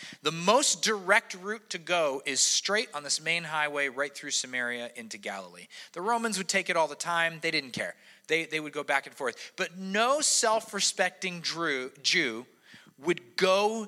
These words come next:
through Samaria on their way to Galilee. They would go down to the other side of the Jordan, to Jericho, and they would take this other highway that went all the way around, sometimes would add a whole day to their journey,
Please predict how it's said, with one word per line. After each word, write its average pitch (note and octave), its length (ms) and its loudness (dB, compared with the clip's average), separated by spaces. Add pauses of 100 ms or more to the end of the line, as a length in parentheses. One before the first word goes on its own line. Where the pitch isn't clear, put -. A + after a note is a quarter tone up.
through F3+ 800 -4
Samaria D#3 720 0
on C#3 140 -6
their C#3 80 -8
way C#3+ 100 -6
to C#3 80 -6
Galilee. C3 480 -2
They F#3 180 -2
would B3+ 200 -6
go G3 160 0
down G#3 720 0 (240)
to C#4 100 -2
the - 180 -2
other A3 260 2
side E3+ 520 4
of D#3 80 -8
the D#3 80 -8
Jordan, C3+ 540 -4
to B2+ 180 -4
Jericho, C3+ 680 2 (220)
and E3+ 160 8
they G3+ 60 6
would A3 180 0
take G#3+ 240 0
this F3+ 280 0
other A3+ 240 4
highway C#3+ 480 2
that C3+ 160 2
went C3+ 160 -4 (100)
all A#3 500 4
the G#3+ 120 -2
way G3 180 4
around, D#3+ 500 0
sometimes F#3 460 -2
would D#3+ 80 -6
add C#3+ 200 2
a C3+ 100 -4
whole F3 220 -8 (100)
day C3 380 0
to C3+ 180 -10
their A#2+ 160 -4
journey, A#2 580 -6